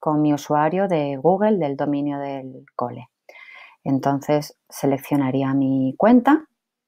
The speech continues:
Vale, ya estoy aquí. Entonces, imaginaros, eh, que yo simple-, bueno, fijaros que aquí me da canales populares, ¿vale? Podría irme directamente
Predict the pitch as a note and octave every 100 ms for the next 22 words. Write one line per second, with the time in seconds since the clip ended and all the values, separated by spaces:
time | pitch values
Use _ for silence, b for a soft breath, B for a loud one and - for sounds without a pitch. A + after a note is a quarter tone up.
0 | _ _ _ _ _ _ _ _ _ _
1 | _ _ _ _ _ _ _ _ _ _
2 | _ _ _ _ _ - B B B B
3 | - D3+ B2+ D#3 - E3+ D3+ D3 B2+ -
4 | D#3 - _ - B B B - D#3 D#3+
5 | D#3+ C3+ C3 - D#3+ C#3+ - D#3+ G#3 C4
6 | C#4 - - E3 D#3 D3+ D3 D3+ D#3 C#3+
7 | F#3 C4 - - - G3+ G3 G#3 - F#3+
8 | F3+ - _ _ _ _ - D3+ G3 G#3+
9 | - E3+ G3 G3+ F3+ A#3 C#4+ - D#3 D3+
10 | E3 F3+ - - F3+ A3+ C#4 D#4 - b
11 | b b E3+ F#3+ C#4 C#4 C#3+ C#3+ D#3 D3+
12 | F3 E3+ D#3+ E3 _ _ E3 E3 E3 E3
13 | D#3+ F#3 F#3 C#3 C3